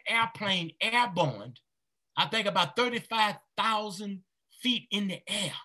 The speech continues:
thirty-five thousand feet, it went beyond the storm. And guess what? When I looked out of the plane window, I saw nothing but the sun, even though the storm was raging below us. What am I saying?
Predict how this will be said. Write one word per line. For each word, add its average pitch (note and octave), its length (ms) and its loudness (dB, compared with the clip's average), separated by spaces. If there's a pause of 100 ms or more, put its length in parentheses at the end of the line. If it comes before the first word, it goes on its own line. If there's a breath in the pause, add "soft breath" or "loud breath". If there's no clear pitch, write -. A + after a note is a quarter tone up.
(600)
thirty-five C4+ 520 2
thousand A3 400 -4
feet, D#3 220 -6 (220 soft breath)
it A3+ 240 2
went A3 220 0
beyond G#3 580 2
the F#3+ 40 -8
storm. D#3 800 0
And F#3 160 -2
guess G#3 260 0
what? G3 260 -4 (580)
When F3 140 2
I G#3 160 8
looked B3 360 0
out G3 180 8
of F#3 100 -4
the D#3 80 -2
plane G3+ 400 -4
window, D#3+ 380 -4 (240 soft breath)
I D#3+ 160 6
saw D3 320 2
nothing F#3 460 -2
but E3+ 140 -4
the E3+ 60 -10
sun, C3 300 -4 (1000)
even F3+ 440 6
though F#3 240 6
the D3 60 2
storm C3+ 800 2 (480)
was C#3+ 280 0
raging C3+ 640 2 (100)
below C#3+ 380 4
us. - 340 -10 (460)
What E4 180 6
am G#3 140 6
I C#3 120 4
saying? G#2+ 360 -4